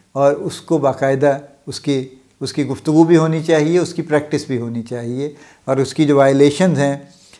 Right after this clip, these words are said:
उनको बहरहाल किसी न किसी शक्ल में डिस्करेज करना चाहिए, seriously, mildly, whatever। और finally जो गोल्स ऑब्जेक्टिव्स हैं,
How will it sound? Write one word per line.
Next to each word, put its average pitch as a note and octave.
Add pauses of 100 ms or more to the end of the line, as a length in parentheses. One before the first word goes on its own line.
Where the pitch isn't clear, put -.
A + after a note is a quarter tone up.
(100)
उनको D3+
बहरहाल C#3+
किसी C3+
न C#3+
किसी C3+
शक्ल C#3+
में C#3+
डिस्करेज C3+
करना A#2+
चाहिए, A#2+ (680)
seriously, D3 (300)
mildly, C#3
whatever। B2 (540)
और B2+ (100)
finally D#3+
जो D#3
गोल्स D3+
ऑब्जेक्टिव्स C3
हैं, C3